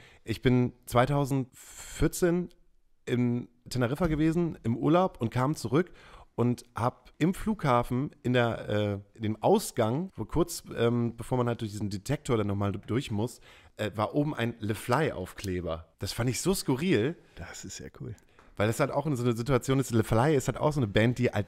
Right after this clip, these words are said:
Speaker 1: so oft und überall rumtaggt, ne?
Speaker 2: Mhm.
Speaker 1: Und dann waren es halt, also ein typischer Le Fly Aufkleber, Batz, aha, geil.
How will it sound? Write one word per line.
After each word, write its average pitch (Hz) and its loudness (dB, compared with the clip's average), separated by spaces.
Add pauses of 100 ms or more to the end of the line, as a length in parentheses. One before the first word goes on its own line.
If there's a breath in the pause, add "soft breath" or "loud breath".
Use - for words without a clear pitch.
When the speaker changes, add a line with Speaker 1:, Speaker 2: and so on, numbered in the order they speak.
Speaker 1:
so 117 2 (420 soft breath)
oft - 0
und 135 0
überall 143 2
rumtaggt, 123 0 (320 soft breath)
ne? 135 2
Speaker 2:
Mhm. - -18 (240)
Speaker 1:
Und 117 0
dann 120 2
waren 117 0
es - -6
halt, 131 -2
also 110 -4
ein 113 -4
typischer 156 0
Le 135 0
Fly 139 4
Aufkleber, 131 -2 (160)
Batz, - 2 (120)
aha, 113 2 (180)
geil. 98 4